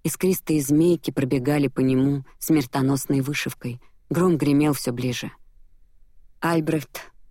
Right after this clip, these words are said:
поднялся, и я собралась было последовать за ним, но рыцарь остановил. «Вы бы того, леди, Рами проверили?»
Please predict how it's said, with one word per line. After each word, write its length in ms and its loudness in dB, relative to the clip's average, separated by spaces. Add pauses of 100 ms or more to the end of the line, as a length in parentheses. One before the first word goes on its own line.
поднялся, 640 0
и 100 2
я 100 0
собралась 500 -2
было 240 -2
последовать 600 -4
за 160 -2
ним, 340 2 (240)
но 220 2
рыцарь 340 -2
остановил. 560 -4 (880)
«Вы 240 2
бы 180 0
того, 360 -2
леди, 480 -4 (420)
Рами 440 -2
проверили?» 720 -2